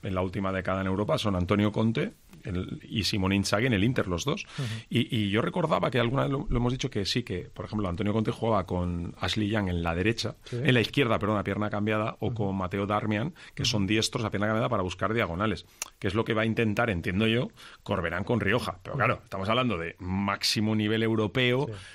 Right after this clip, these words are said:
Speaker 1: con o-, con otra historia. Me gusta la estructura de un pivote y dos volantes, es decir, porque creo que Javi Guerra y Ma-,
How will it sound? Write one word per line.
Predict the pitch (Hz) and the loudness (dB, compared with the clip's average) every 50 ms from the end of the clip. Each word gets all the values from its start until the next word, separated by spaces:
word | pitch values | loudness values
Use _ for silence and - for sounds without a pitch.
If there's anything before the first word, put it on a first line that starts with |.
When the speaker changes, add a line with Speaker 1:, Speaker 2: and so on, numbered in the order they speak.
| - - _ | -20 -20 _
Speaker 1:
con | - 110 98 101 | -8 -6 -4 -4
o-, | 110 - - - | -6 -8 -10 -8
con | - 95 98 | -6 -4 -4
otra | 104 - 143 127 | -2 0 0 0
historia. | 104 - - 123 123 127 110 82 - - - _ | 0 -2 0 0 0 0 0 -2 -4 -8 -16 _
Me | - 113 113 113 110 | -2 0 2 2 2
gusta | 110 160 175 - - - 98 90 - | 2 2 0 0 0 0 -2 -2 -2
la | - 110 104 101 | -2 -2 0 0
estructura | - - - 98 90 - - 135 139 123 95 82 - - - - - - _ - | -2 -2 -4 -6 -6 -2 0 0 2 2 0 -2 -6 -14 -20 -20 -20 -20 _ -12
de | - 95 82 - 110 104 101 - - - | -10 -10 -2 0 2 2 2 0 -2 -4
un | - 117 123 120 - | -2 0 0 0 2
pivote | - 120 120 127 156 151 - - 90 82 - - | 2 2 4 4 4 2 2 -2 -4 -6 -6 -6
y | - 104 92 | -6 -4 -2
dos | 101 104 95 | 0 -2 0
volantes, | 90 98 110 113 127 147 139 - 160 - 233 - - - - | 0 0 2 2 2 2 2 0 0 -2 -2 -4 -8 -6 -6
es | 104 87 | -4 -4
decir, | 95 90 131 123 | -2 0 0 0
porque | - 92 85 | -2 -2 -2
creo | 92 101 117 107 | 0 0 0 0
que | 90 87 | -2 -2
Javi | - 110 104 107 | -2 0 0 2
Guerra | 107 117 110 98 92 95 - | 0 0 0 0 -2 -2 -4
y | - 95 90 90 90 90 90 90 90 87 | -4 -4 -2 -2 -2 -2 -4 -4 -4 -4
Ma-, | 92 - | -6 -6